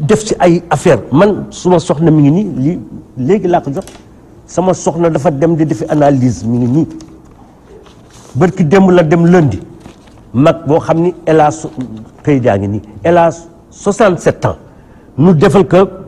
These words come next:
prise de sang, ñaari flacon ba mu fees. Ñu ni ko, "War na jël sa résultat bi démb." Mu dem démb, ñu ni ko, "Affaire bi baaxul, dañuy jëlaat sa deret." Mu leen, "Man, man ndekki naa," ñu ni ko, "Du si dara. Jëlalaat sa deret, résultat yaa ngi nii." Ndax lii, c'est sérieux.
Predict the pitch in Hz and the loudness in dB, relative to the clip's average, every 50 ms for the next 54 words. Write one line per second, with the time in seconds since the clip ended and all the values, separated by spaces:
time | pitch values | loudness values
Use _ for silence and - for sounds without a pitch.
0 | - - 190 175 175 160 135 131 165 - - - 156 151 175 170 139 131 156 180 | -4 0 2 2 2 2 2 0 0 0 2 2 2 2 4 2 2 4 4 4
1 | 196 196 190 135 - 180 160 143 131 - 123 123 127 131 165 180 175 - - 143 | 4 4 2 0 0 2 2 2 2 0 0 0 2 2 2 0 0 0 0 0
2 | - - - - - - - - - - - - 151 180 190 - - 185 185 190 | -2 -2 -6 -12 -20 -20 -20 -20 -20 -12 -2 2 4 4 4 4 4 4 4 6
3 | 185 180 147 123 185 170 - 170 156 151 160 151 160 156 - 160 143 127 127 113 | 4 4 4 4 2 2 4 2 2 2 2 2 0 0 2 2 2 2 2 2
4 | 107 160 139 117 95 - - - - - - - - - - 185 226 185 233 247 | 2 2 2 2 0 -4 -10 -16 -20 -20 -20 -20 -18 -2 2 2 4 4 6 6
5 | 233 202 160 233 240 202 196 277 285 277 - - - - - - 156 196 220 214 | 6 6 6 6 4 4 4 2 0 -2 -6 -12 -20 -20 -6 0 2 4 4 4
6 | 214 208 214 220 220 214 - - - - - - - - 175 139 208 180 165 165 | 4 4 2 2 0 -2 -8 -18 -20 -20 -20 -6 -4 -2 0 2 2 2 2 2
7 | 160 127 131 151 135 107 123 123 120 175 180 190 160 127 170 165 151 143 - - | 2 2 2 2 2 2 0 2 2 4 4 4 4 4 2 2 2 2 0 -2
8 | 123 107 131 123 90 - - - - - - - - - 202 233 240 233 220 214 | -2 0 0 -2 -2 -6 -12 -20 -20 -20 -20 -8 0 2 4 6 6 6 6 4
9 | 214 208 208 202 190 185 180 170 233 - - 202 175 180 175 196 196 208 202 208 | 4 4 4 2 2 2 2 2 0 0 0 0 2 4 4 4 4 4 4 2
10 | 185 170 156 151 - 160 143 120 170 139 - - - - - - - - - 127 | 2 0 0 0 -2 0 0 2 2 0 0 -4 -10 -18 -20 -20 -20 -8 0 2
11 | 165 202 190 190 180 160 - - 160 127 151 147 139 117 131 147 131 135 123 - | 4 6 6 6 4 4 2 -2 -2 0 0 0 0 0 -2 -2 -2 -4 -4 -2
12 | 135 117 117 107 104 101 98 101 107 113 131 156 165 - - 151 156 185 175 196 | -2 0 0 0 -2 -2 -4 -6 -6 -4 -2 -2 -2 -2 -4 -4 -2 0 2 2
13 | 185 180 - - - - - - 160 - - 220 233 240 311 302 | 2 2 -2 -6 -14 -6 -2 0 0 2 2 4 4 4 4 2